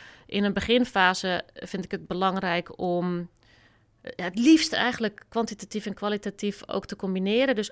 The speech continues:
als er al data is vanuit een organisatie, om dat ook op te halen. Hè, bijvoorbeeld hoe vaak, ehm, eh,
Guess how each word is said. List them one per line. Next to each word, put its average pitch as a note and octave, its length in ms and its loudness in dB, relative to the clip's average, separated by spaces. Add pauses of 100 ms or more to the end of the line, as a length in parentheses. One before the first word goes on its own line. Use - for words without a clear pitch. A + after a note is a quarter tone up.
als B3 320 2
er A3+ 60 -4
al G3 160 -4
data G3+ 460 0
is F3+ 240 -8
vanuit F3+ 260 -6
een F3 80 -8
organisatie, F3+ 640 -6
om F#3+ 60 -6
dat F#3 120 -6
ook F3+ 140 -10
op G3 120 -6
te - 100 -8
halen. E3+ 420 -4 (420)
Hè, G#3 120 -4
bijvoorbeeld F#3+ 460 -4
hoe F#3+ 160 -2
vaak, F3+ 560 0 (120)
ehm, - 340 -12 (120)
eh, - 280 -10